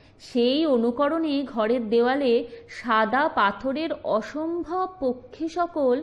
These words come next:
অসম্ভব রকমে অসম্ভব লতার উপর বসিয়া, অসম্ভব জাতির ফুলের ওপর পুচ্ছ রাখিয়া অসম্ভব জাতীয় ফল ভোজন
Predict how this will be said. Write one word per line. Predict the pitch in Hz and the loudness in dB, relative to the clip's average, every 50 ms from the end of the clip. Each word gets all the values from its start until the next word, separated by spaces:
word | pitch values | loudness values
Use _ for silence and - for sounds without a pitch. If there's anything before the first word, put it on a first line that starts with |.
| - - - - - - | -4 -12 -18 -18 -8 -2
অসম্ভব | - 214 240 233 - - 339 349 349 359 370 320 320 370 392 403 392 | 0 0 0 0 -4 -6 -4 -4 -2 -2 -4 -2 -2 -2 -2 -2 0
রকমে | 359 330 285 269 269 - 339 339 320 294 262 254 269 262 - - - - - | 0 0 0 0 0 -2 -2 -2 0 0 -2 -2 -4 -8 -12 -16 -20 -10 -4
অসম্ভব | - 262 277 277 - 339 359 370 381 381 349 349 392 415 415 | -2 0 0 -2 -2 -6 -6 -4 -4 -4 -4 -2 -2 0 2
লতার | 392 339 285 254 254 254 285 302 302 | 2 2 2 2 0 0 -2 -2 -2
উপর | 320 302 - 339 339 330 | -4 -4 -2 -2 -2 0
বসিয়া, | 269 233 233 226 226 - - 302 339 320 247 202 190 185 - - - - - - 202 214 226 | 0 0 0 0 -2 -4 -6 -4 0 0 0 0 0 -2 -6 -14 -20 -16 -6 0 2 2 2
অসম্ভব | 226 226 - 302 311 311 330 330 294 311 339 339 320 262 | 2 0 -4 -4 -4 -2 -2 -2 0 0 2 2 0 0
জাতির | 214 - 233 226 226 233 - 269 277 277 277 | 0 0 0 0 0 -2 -4 -4 -4 -4 -6
ফুলের | - - 254 233 226 226 226 220 | -6 -6 -4 -2 2 2 2 4
ওপর | 240 240 240 269 269 269 262 269 - | 2 0 0 -2 -2 -2 -2 -6 -8
পুচ্ছ | - 220 208 208 - - - - 277 277 | -8 -8 -8 -8 -10 -14 -8 -6 -4 -2
রাখিয়া | 285 285 285 285 - 294 269 208 185 185 190 185 - - - - - | -2 -4 -4 -6 -6 -4 -2 -2 -2 -2 -4 -6 -12 -20 -20 -12 -6
অসম্ভব | - 185 208 - - 269 269 269 269 269 247 254 277 277 240 208 | -4 -4 -4 -4 -4 -6 -4 -2 -2 -2 -2 -2 -2 -4 -4 -4
জাতীয় | 196 208 185 180 180 185 - 220 240 247 247 247 - | -4 -2 -4 -4 -4 -6 -4 -2 -2 -2 -2 -4 -6
ফল | - 214 202 202 208 233 240 | -8 -4 -2 0 0 0 -2
ভোজন | 214 202 196 180 180 175 170 | -2 -4 -6 -6 -6 -6 -8